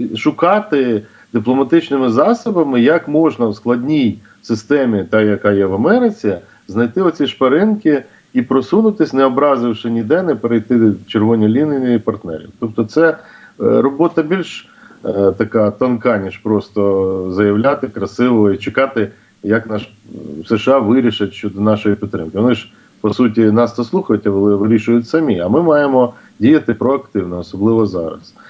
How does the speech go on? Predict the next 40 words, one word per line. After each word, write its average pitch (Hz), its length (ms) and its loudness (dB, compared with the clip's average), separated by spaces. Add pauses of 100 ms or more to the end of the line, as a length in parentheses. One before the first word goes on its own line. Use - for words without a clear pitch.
(300)
Так 139 160 -2
що, 160 360 -2 (100)
е, - 40 -4 (140)
ну, 202 100 0
в 196 80 -6
С 214 120 0
Ш 240 160 0
А, 226 40 2
до 214 120 0
речі, 202 280 -2 (440)
тут 170 180 -2 (380)
легше, 208 420 0
тому 123 260 -2
що 123 200 -2
вони 135 540 4
зрозуміли, 131 640 2
в 113 40 0
чому 131 300 0
інтерес 156 440 -2
їх - 120 -6
національний 92 880 -2 (340)
на 107 120 0
даному 101 420 0
етапі. 98 340 -2
Тридцять 135 340 -4
мільярдів, 135 580 0 (420)
ви 117 80 -4
ж 107 100 -4
розумієте, 127 520 2
С 104 120 -4
Ш 123 180 2
А - 20 2
просто 117 320 -4
так 113 240 -2
не 120 100 -2
виділяють. 120 580 0
І 101 60 -2
такі 107 260 -4
системи 117 400 -2
озброєнь, 113 540 0